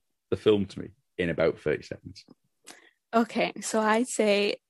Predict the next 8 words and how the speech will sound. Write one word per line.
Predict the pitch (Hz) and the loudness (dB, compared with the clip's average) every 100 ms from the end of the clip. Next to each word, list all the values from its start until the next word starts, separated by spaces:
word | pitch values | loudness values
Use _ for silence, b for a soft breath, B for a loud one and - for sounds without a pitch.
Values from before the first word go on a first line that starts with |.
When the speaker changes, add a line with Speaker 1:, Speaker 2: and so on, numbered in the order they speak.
| _ | _
Speaker 2:
it's | 220 - | -2 -2
a | 226 | -4
classic | - 254 262 - - | 4 4 4 2 0
story | - 214 196 185 196 226 - _ _ | 0 2 4 4 2 0 -4 _ _
with | 202 208 | -2 -2
a | 208 | 0
modern | 202 202 196 196 | 0 2 0 -2
twist, | - 175 233 - - - - | -2 -2 -2 -6 -8 -10 -12